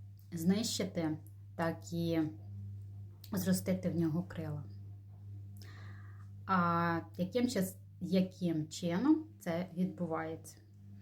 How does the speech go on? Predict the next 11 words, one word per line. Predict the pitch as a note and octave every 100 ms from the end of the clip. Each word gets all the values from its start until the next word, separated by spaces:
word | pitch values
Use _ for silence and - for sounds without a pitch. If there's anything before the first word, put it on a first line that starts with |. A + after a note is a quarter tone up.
| - - - - - - - - - -
Е, | F#3 F#3 F3+ - - - - - - - - - -
жінка, | F#3+ G#3 B3 B3+ G3
яка | F3+ F3+ F3 - F#3+ F#3 F3 E3 - - - - - - - - -
знищує | F#3+ G3 F#3 - E3+
свого | - F3 F3 F3
чоловіка, | F#3 F3+ F#3 G#3 C4+ F#3 D#3+ D3+ - - - - - F3+
вона | F3+ F3+ F3+ F#3 F#3+ F#3 F3 - - - - - - - -
була | F#3 F#3+ F#3 F3 E3+ - - -
колись | D#3+ D#3 D#3 D#3 - - -
маленькою | E3+ G#3 C4 C4 F#3+ D#3
дівчинкою. | - D#3+ - E3 D#3 D#3 D#3 D#3